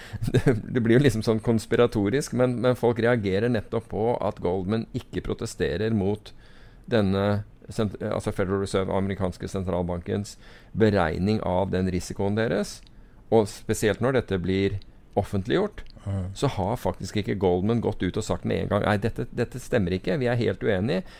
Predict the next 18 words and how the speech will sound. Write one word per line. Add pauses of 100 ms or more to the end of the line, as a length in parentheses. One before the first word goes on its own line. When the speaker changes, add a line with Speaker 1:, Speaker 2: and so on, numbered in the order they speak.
(280)
Speaker 1:
Bare
se
på
for
eksempel
første
kvartalstallene
våre,
og
vi
er
kjempeflinke
på
dette.» (340)
De
har
vært (300)
helt